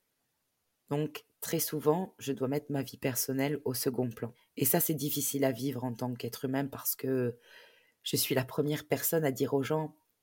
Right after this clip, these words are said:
Profitez de votre vie et profitez des gens que vous aimez parce qu'on n'a qu'une seule vie. » Sauf qu'en fait, quelque part, quand je dis ça et que je le conseille aux gens, j'ai l'impression parfois de me mentir à moi-même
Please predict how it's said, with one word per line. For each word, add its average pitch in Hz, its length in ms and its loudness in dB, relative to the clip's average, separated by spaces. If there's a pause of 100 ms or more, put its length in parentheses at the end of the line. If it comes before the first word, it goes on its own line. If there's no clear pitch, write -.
(280)
Profitez 143 480 0
de 131 220 2
votre 131 360 0
vie 123 220 -4 (560)
et 139 60 2
profitez 147 480 2
des 143 140 2
gens 156 200 2
que 156 120 -2
vous 131 280 0
aimez 143 220 2
parce - 300 -4
qu'on - 180 -6
n'a 135 140 0
qu'une - 200 -8
seule 139 240 4
vie. » 131 160 -4 (380)
Sauf 147 340 6
qu'en 135 200 0
fait, - 480 -2 (480)
quelque 123 280 2
part, 160 340 2
quand 131 180 -2
je 131 80 0
dis 131 160 -2
ça 156 220 2
et 143 80 4
que 139 120 0
je 127 100 0
le 127 120 2
conseille 127 480 -2
aux 123 80 2
gens, 143 260 -2 (220)
j'ai - 160 4
l'impression 131 560 2
parfois 143 580 -2
de 135 160 0
me 135 140 2
mentir 131 420 -2
à 131 40 -2
moi-même 131 520 -2